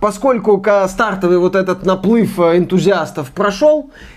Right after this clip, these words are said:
энтузиастов, которые хотят просто делать, э, уже, в общем-то, нету,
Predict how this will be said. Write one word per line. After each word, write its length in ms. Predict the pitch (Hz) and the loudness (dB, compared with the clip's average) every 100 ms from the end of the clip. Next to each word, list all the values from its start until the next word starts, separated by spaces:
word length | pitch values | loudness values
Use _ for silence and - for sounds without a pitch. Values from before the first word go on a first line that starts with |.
| - | -2
энтузиастов, 680 | 196 214 190 233 190 190 190 | 0 2 0 0 -2 -6 -2
которые 340 | 190 196 202 | 0 2 0
хотят 460 | - 196 196 185 - | 0 -2 -2 -4 -2
просто 440 | 233 220 190 180 | 2 2 0 -4
делать, 480 | 147 156 160 151 - | 0 0 0 -2 -2
э, 80 | 156 | 0
уже, 320 | 160 170 170 | 0 2 2
в 60 | 151 | 0
общем-то, 420 | 131 - 156 170 | -4 -6 -4 0
нету, 420 | 208 302 302 262 | 2 2 -2 -8